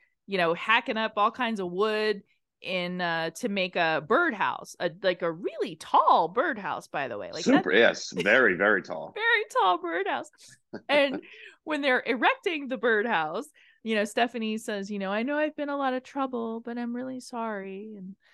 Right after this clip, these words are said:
Speaker 1: you know, and, and he's like, "Yeah," he's like, "I'm sorry too." And they have this moment, right? <clears throat>
Speaker 2: Uh-huh.
Speaker 1: And then, uh, it's
Speaker 2: It,
Speaker 1: Thanksgiving dinner.
Speaker 2: that's a, it's a classic, it's a classic midpoint
Speaker 1: <clears throat>
Speaker 2: scene.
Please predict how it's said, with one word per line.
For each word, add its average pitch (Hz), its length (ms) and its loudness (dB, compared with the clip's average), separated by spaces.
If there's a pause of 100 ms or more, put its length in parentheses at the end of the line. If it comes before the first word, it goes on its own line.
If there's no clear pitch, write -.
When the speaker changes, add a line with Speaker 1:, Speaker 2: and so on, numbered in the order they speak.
(260)
Speaker 1:
you 233 120 -6
know, 196 260 -4
and, 180 240 -8
and 190 120 -8
he's 185 220 -8
like, 175 300 -6
"Yeah," 240 360 -2
he's 226 160 -8
like, 190 140 -10
"I'm 233 220 -4
sorry 220 500 -8
too." 220 800 -6
And 175 220 -8 (580)
they 196 480 -2 (440)
have 190 340 2
this 190 420 -6 (120)
moment, 226 760 2 (220)
right? 196 360 2 (180)
<clears throat> - 140 -10 (420)
Speaker 2:
Uh-huh. 87 240 2 (580)
Speaker 1:
And 226 140 2
then, 214 200 2
uh, 180 300 2
it's 202 180 -4
Speaker 2:
It, - 40 -2
Speaker 1:
Thanksgiving 277 460 2
dinner. 269 240 6
Speaker 2:
that's - 120 2
a, - 100 2 (460)
it's 139 340 0
a 117 80 4
classic, 139 520 4
it's 120 260 0
a 120 80 2
classic 120 480 2
midpoint 120 600 0
Speaker 1:
<clears throat> - 0 -
Speaker 2:
scene. 85 340 -4